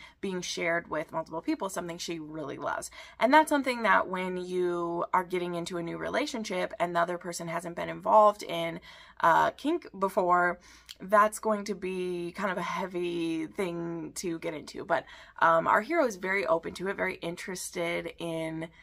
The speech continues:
learning more about it to see if he does like it, because he doesn't know. He's never had a partner who wanted to be dominated, and it's very interesting. Also, this hero, this hero, <laughs> this hero is on the spectrum,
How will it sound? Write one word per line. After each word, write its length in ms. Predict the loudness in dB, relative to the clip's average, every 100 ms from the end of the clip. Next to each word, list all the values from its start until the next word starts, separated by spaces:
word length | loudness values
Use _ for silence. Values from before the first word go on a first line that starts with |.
| _ -2
learning 360 | 2 2 0
more 220 | 6 6
about 260 | 8 6 6
it 80 | 0
to 100 | -8
see 180 | -4 -4
if 100 | -4
he 100 | 0
does 280 | 0 0 -2
like 260 | -6 -6
it, 200 | -8 -8 -12 -20 _ -8
because 440 | -2 0 0 -2
he 160 | -2 4
doesn't 320 | 4 4 0
know. 360 | 2 2 2 -6
He's 180 | -4
never 160 | -2 0
had 200 | 2 0
a 40 |
partner 520 | 2 -2 -2 -2 -4 -4
who 560 | -4 -2 -2 -2 -4 -2
wanted 480 | 0 0 0 -8 -8
to 120 | -8
be 240 | -6 -4
dominated, 840 | 0 -2 -2 -8 -6 -6 -6 -8 -10
and 240 | -10 -8 -10
it's 120 | -10
very 120 | -8
interesting. 380 | -8 -10 -8 2
Also, 500 | 2 6 10 10 6 -6 -18 -10
this 140 | -8 -4
hero, 480 | -2 2 2 2 -2
this 180 | -8 -6
hero, 480 | -6 -6 -4 -2 -2 -4 -8 -12 -12 -14 -6 -2
<laughs> 1160 | 6 8 6 2 -10 -4 -4 -4 -8 -8 -6 -2
this 160 | -2
hero 420 | 2 6 6 6 2
is 480 | -2 0 0 0 2
on 180 | 2 2
the 60 |
spectrum, 560 | -2 -4 -2 -4 -4